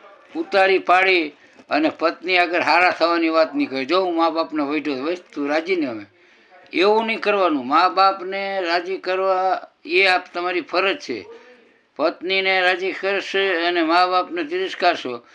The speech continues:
તો તમને કલ-, કલ્યાણનો માર્ગ તમારો ખુલશે નહીં. એટલે મા બાપને ત-, આ જીવન ગમે તે સહન કરી અને એમને વૃદ્ધાશ્રમમાં તો તમે મૂકતા જ નહીં,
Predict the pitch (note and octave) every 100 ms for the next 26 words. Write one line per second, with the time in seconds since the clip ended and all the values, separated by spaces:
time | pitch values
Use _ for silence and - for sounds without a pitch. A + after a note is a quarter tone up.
0 | - - _ - C#3+ C#3+ E3 F#3 F#3+ F#3+
1 | F#3 - F3 F#3 F#3 - _ _ _ _
2 | _ _ _ _ - - - - E3 F3+
3 | F#3 F#3 F3+ E3+ F3+ F3 - E3+ F3 E3
4 | D3+ - - - - _ _ _ - E3+
5 | F3 F3 D#3 A#2+ F#2 _ _ - B2 B2
6 | C#3+ F3 F3 F3+ - E3+ F3+ E3+ E3+ -
7 | _ _ _ - - - - D#3 F#3+ D#3+
8 | F3 F3+ E3 B2+ D3 F#3 F#3+ D#3+ E3+ E3
9 | E3+ F3+ D3+ E3+ F#3 E3+ A#2+ _ _ -
10 | - - C3+ D#3+ E3+ E3+ E3+ - C3+ D#3+
11 | E3 D3 C#3 C#3 F3+ - F3 F3 F3 D#3
12 | E3 E3 D3 D#3 - - F3+ C#3+ C#3 C3
13 | F2+